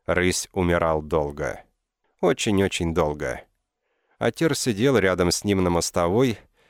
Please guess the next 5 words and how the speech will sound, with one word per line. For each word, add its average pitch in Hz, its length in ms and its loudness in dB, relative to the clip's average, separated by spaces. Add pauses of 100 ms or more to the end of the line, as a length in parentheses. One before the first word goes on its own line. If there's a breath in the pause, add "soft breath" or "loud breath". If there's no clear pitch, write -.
(140)
и 120 120 -4
тихо, 151 520 0
проникновенно 123 1040 2
рассказывал 120 720 0
воеводе, 101 640 2